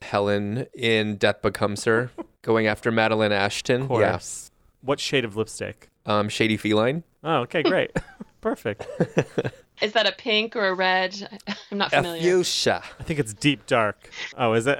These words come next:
Speaker 3: <laughs> Okay.
Speaker 2: <laughs> What about you, Shay?
Speaker 3: Ah, the best place to listen to Cruel.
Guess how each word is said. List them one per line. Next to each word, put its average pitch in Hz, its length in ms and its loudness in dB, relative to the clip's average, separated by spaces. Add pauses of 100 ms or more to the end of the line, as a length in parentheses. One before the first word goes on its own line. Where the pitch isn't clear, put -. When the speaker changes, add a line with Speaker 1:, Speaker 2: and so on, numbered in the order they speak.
(140)
Speaker 3:
<laughs> 143 100 -4
Okay. - 420 -2 (440)
Speaker 2:
<laughs> 214 80 4 (760)
What 185 100 0
about 208 160 4
you, 180 100 2
Shay? 139 420 0 (300)
Speaker 3:
Ah, 254 280 2
the 220 100 -8
best 247 300 0
place 254 280 -2
to 226 100 0
listen 208 300 -2
to 180 80 0
Cruel. 160 920 0